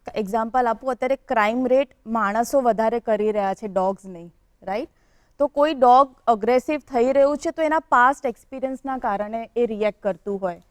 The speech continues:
કે કોઈએ, કોઈ માણસે એને હર્ટ કર્યું હોય, એ હજી એ ટ્રોમામાંથી બહાર ના આવ્યું હોય કે એની સાથે રહેતું કોઈ ડોગ હોય એને ક્યાંકથી હર્ટ થયું હોય.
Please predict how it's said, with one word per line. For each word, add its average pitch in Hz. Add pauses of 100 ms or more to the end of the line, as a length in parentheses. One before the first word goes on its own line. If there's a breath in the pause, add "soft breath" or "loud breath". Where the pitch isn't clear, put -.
(480)
કે 262
કોઈએ, 262
કોઈ 269
માણસે 240
એને 254
હર્ટ 220
કર્યું 240
હોય, 233
એ 254
હજી 240
એ 262
ટ્રોમામાંથી 233
બહાર 208
ના 226
આવ્યું 214
હોય 208
કે 247
એની 240
સાથે 262
રહેતું 262
કોઈ 262
ડોગ 226
હોય 247
એને 233
ક્યાંકથી 247
હર્ટ 208 (100)
થયું 226
હોય. 202